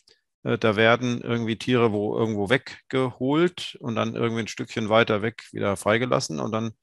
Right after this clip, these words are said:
wundert man sich, wie hoch die Dichte ist. Aber auch wenn es kleine Tiere sind, die können doch eine Strecke laufen.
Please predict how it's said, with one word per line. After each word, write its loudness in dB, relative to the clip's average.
wundert 4
man 0
sich, -4
wie -4
hoch -4
die -6
Dichte -4
ist. -10
Aber 6
auch -4
wenn 0
es -2
kleine 4
Tiere -2
sind, -4
die -10
können 0
doch -2
eine -8
Strecke -4
laufen. -2